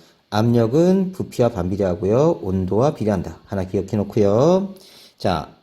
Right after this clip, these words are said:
아까 우리가 배웠던 공식은 W는 에프에스죠. S 대신 L을 쓸 거예요. 자, 그 다음에 L을 썼고요. 자, 압력은 단면적 분의 힘이었어. 그럼 F에 대해 정리하면 F는 피에이지.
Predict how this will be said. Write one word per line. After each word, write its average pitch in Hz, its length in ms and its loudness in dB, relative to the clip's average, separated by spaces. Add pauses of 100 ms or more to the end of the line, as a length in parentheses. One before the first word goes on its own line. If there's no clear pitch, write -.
아까 123 400 2
우리가 139 220 2
배웠던 139 340 0
공식은 107 400 -2
W는 156 420 0
에프에스죠. 104 800 -4 (500)
S 117 220 -2
대신 160 480 0 (260)
L을 127 220 2
쓸 135 240 -4
거예요. 110 540 2 (420)
자, 82 320 -4 (400)
그 - 60 -4
다음에 110 500 4
L을 123 220 2
썼고요. 170 880 2 (300)
자, 87 260 -2
압력은 165 680 2
단면적 123 440 0
분의 165 180 0
힘이었어. 160 640 -2
그럼 113 280 0
F에 131 300 0
대해 127 120 4
정리하면 117 580 0
F는 113 300 -2
피에이지. 143 1000 0